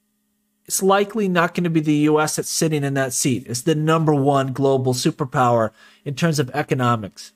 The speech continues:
Might take ten years, might take twenty. It's just kind of one of those things. I remember back in the day when I was YouTubing,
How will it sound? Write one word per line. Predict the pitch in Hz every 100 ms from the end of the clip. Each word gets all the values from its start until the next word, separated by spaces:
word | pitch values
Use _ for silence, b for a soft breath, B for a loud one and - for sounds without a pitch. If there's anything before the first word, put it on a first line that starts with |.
| -
Might | 156 -
take | 170 -
ten | 180 175
years, | 180 175
might | 175 170
take | 190 185
twenty. | - 196 190 147 117 _ _ _ _ -
It's | 170 -
just | - 202 190 185 - - _ _ _ _ _
kind | - 185
of | 175
one | 185
of | 170
those | 180 175 -
things. | 180 170 147
I | 180
remember | 190 185 185 185 175
back | 175 180 -
in | 175
the |
day | 160 165
when | 156 156
I | 156
was | 147 147
YouTubing, | 170 170 170 131 120